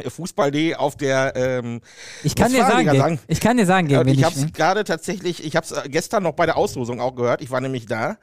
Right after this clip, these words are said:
Speaker 2: Ja.
Speaker 1: für den Hacker Cup. Und, äh, wie das noch manchmal so ist, wenn die Leute dich fragen, „Was hast du am Wochenende gemacht?“ Und dann überlegst du die ganze Zeit. Und jetzt fällt mir aber gerade ganz spontan ein, dass die ja in Freden spielen.
Speaker 2: Ganz spontan, ja.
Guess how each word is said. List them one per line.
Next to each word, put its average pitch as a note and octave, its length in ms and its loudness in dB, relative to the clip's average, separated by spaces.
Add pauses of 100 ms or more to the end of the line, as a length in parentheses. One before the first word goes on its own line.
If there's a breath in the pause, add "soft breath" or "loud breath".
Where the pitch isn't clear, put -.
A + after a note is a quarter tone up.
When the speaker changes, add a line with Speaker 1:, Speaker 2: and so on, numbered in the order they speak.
(160 soft breath)
Speaker 2:
Ja. A#2+ 180 4
Speaker 1:
für D3 80 2
den C3+ 140 0
Hacker B2+ 240 0
Cup. - 300 -2 (580)
Und, D3 320 -2
äh, D3 220 4
wie D3 60 -2
das F3 140 2
noch E3+ 140 0
manchmal D3+ 240 0
so C#3 80 -6
ist, F3+ 180 -6
wenn D#3+ 80 0
die D#3 80 -2
Leute D#3 240 0
dich D#3 100 -12
fragen, D3+ 220 -2
„Was D#3 120 2
hast D#3+ 100 -8
du E3+ 40 4
am D3+ 80 2
Wochenende D3+ 300 0
gemacht?“ C3 360 -4
Und C#3+ 140 -4
dann D3 120 0
überlegst C#3+ 380 -2
du E3 40 -8
die C#3 80 -6
ganze B2+ 280 -6
Zeit. D3 340 -2 (520 loud breath)
Und D#3 220 2
jetzt D#3+ 160 0
fällt E3+ 180 0
mir F3+ 120 2
aber C#3+ 140 0
gerade E3+ 300 0
ganz - 220 0
spontan G#3+ 400 -2
ein, D#3+ 220 0
dass D#3 160 0
die D#3+ 100 -8
ja D3+ 120 2
in C#3+ 160 -4
Freden D#3 420 -4
spielen. E3+ 160 4
Speaker 2:
Ganz - 100 -4
spontan, D3 540 4
ja. F3 80 6